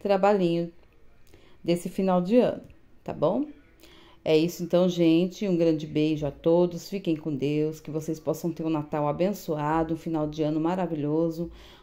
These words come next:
uma passagem de ano, assim, muito abençoadora pra vida de cada um de vocês, tá bom?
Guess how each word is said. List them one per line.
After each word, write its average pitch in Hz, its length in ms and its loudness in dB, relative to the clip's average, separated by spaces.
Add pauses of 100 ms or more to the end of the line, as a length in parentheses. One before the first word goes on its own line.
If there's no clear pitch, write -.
(100)
uma 165 100 2
passagem 165 540 -2
de 156 160 -2
ano, 165 260 2
assim, 170 640 -2 (220)
muito 185 640 0
abençoadora 170 880 0
pra 170 160 -2
vida 165 240 -4
de 170 140 -8
cada 165 300 -4
um 170 100 0
de 170 100 -6
vocês, - 600 -8
tá - 100 -14
bom? 208 440 0